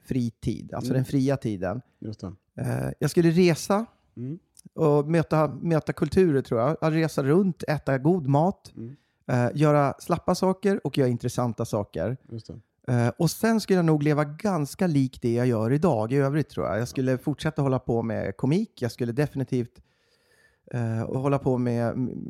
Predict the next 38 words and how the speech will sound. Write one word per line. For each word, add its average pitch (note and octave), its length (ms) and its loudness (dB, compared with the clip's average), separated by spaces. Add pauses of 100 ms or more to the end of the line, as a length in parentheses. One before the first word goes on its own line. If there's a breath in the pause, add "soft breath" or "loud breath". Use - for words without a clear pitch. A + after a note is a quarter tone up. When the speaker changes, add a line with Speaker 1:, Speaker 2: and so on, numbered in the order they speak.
Speaker 1:
med C3 240 0
musik. F3 520 -2
Jag C#3 100 0
skulle, B2+ 320 -2
jag D#3 120 -4
skulle F#3 160 2
nog F#3 140 4
fortsätta E3+ 460 -2
på C#3 120 -2
väldigt B2+ 320 -4
mycket A#2+ 420 -2
av A2+ 100 0
det A#2 100 0
jag A#2 120 0
gör A#2+ 220 2
idag. C3 520 0
Speaker 2:
Just B2+ 180 -8
det. G2+ 160 -8 (180)
Speaker 1:
Men C#3 320 0 (140)
jag B2 140 -6
skulle B2+ 260 -4
ta C#3+ 140 -2
bort - 520 -4 (200)
saker A#2 480 -2
som, A2+ 340 -2 (720)
eh, G#2+ 220 0 (220)
är A2 140 0
långs-, C3 460 0
som D#3 140 0
jag D3+ 80 4
gör E3+ 280 2
idag B2+ 320 2
för A#2+ 100 -2
att A2+ 100 -2
det A#2+ 80 -2
är A#2 40 0
långsiktigt B2+ 640 -2
bra - 240 -10